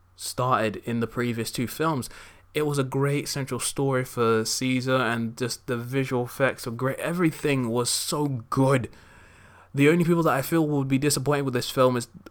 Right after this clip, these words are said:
ones that were expecting a more, uh, more of a collision between the apes and humans on a larger scale, and thought that there was gonna be more action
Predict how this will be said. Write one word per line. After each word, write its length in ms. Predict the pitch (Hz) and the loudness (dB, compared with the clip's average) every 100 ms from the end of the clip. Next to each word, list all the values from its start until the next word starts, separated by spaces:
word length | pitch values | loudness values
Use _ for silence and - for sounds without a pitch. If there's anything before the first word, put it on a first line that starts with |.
| - | -4
ones 300 | 135 143 139 | 2 2 4
that 120 | 123 | 2
were 100 | 131 | 2
expecting 380 | 123 143 131 123 | 0 -2 -2 0
a 60 | |
more, 640 | 120 127 127 123 120 104 - - - | 0 4 6 8 8 6 0 -14 -4
uh, 800 | 113 110 110 107 107 104 92 - | 0 2 4 2 0 -2 -6 -6
more 180 | 120 139 | -2 0
of 80 | 139 | 0
a 40 | |
collision 320 | 123 127 123 110 | 0 0 0 -2
between 340 | - 143 135 | -2 0 2
the 160 | 123 - | 0 0
apes 280 | 117 107 117 | -2 0 -4
and 120 | 110 | -2
humans 320 | 120 117 110 | -2 -2 -2
on 100 | 113 | -2
a 60 | 110 | 0
larger 360 | 117 117 113 | 2 2 0
scale, 580 | - - 113 113 95 - - - - | -2 0 0 0 -2 -10 -18 -16 -6
and 120 | 110 | -2
thought 160 | 123 110 | 0 2
that 60 | |
there 120 | 113 | 0
was 120 | 110 113 | 0 -2
gonna 100 | 107 | -2
be 140 | 113 | 2
more 220 | 113 110 117 | 2 2 0
action 320 | 113 - | -2 -2